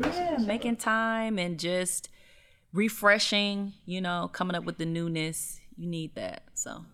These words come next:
Speaker 2: I think that's dope.
Speaker 1: What does it mean to live fearless? The Fearless movement is, is a company that you founded.
Speaker 2: Yeah.
Speaker 1: What does that even mean? I know it sounds cliche.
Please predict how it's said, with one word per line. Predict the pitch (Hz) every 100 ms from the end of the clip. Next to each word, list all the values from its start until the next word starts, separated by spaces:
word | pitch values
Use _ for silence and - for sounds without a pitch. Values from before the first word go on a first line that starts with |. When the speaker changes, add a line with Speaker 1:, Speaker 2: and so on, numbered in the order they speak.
| _
Speaker 2:
I | 185
think | 190 170
that's | 165
dope. | - - - - -
Speaker 1:
What | - 247
does | 202
it | 104
mean | 107 110 101
to | 92
live | 82 85 92 87
fearless? | - - 98 80 - -
The | -
Fearless | - 127 120 -
movement | 101 95 90 87 80
is, | - -
is | - -
a | 85
company | - 90 85
that | 82 80 90
you | 87 - -
founded. | 92 80 78 - 254
Speaker 2:
Yeah. | 294 311 302 220 175
Speaker 1:
What | 156
does | 151 120
that | 107 - - -
even | 113 92 82 82
mean? | 90 82 80
I |
know | 92 107
it | 92
sounds | - 110 101 90 87 - - -
cliche. | 98 87 - -